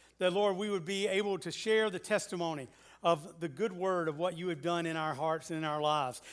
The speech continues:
and how you have transformed, completely changed, turned our world completely upside down by your grace and mercy upon us.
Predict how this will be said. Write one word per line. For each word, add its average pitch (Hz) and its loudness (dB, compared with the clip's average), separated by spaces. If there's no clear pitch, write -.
and 180 2
how 165 4
you 170 0
have 180 0
transformed, 214 -2
completely 202 -6
changed, 208 0
turned 247 0
our 202 6
world 196 2
completely 190 -2
upside 180 0
down 147 -2
by 151 2
your 156 -2
grace 147 -4
and 143 -6
mercy 143 -8
upon 135 -8
us. - -16